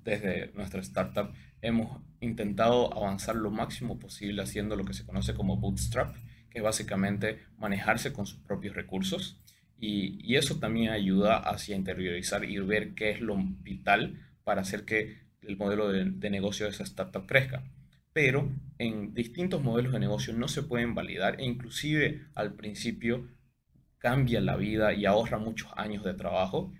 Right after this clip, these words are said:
el contar con capital semilla. Y cuando estamos hablando de, de capital semilla o, o financiamiento para startups, tienen sus peculiaridades que son diferentes a emprendimientos tradicionales. Y aquí no estamos hablando si tiene base tecnológica o no,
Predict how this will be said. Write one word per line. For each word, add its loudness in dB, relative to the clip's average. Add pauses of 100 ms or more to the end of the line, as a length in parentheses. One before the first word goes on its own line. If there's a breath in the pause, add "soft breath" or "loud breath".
(120 loud breath)
el -12
contar -2
con -6
capital -2
semilla. -2
Y -10
cuando -6
estamos -4
hablando 2
de, -2 (240 loud breath)
de -12
capital -2
semilla 0
o, -4
o -4
financiamiento -2
para -6
startups, -6 (300 soft breath)
tienen 2
sus 0
peculiaridades 4
que -8
son -6
diferentes -2
a -6
emprendimientos -6
tradicionales. -4 (480)
Y -4
aquí 0
no 2
estamos 2
hablando 4 (220 loud breath)
si -10
tiene 4
base 4
tecnológica -2
o 0
no, 2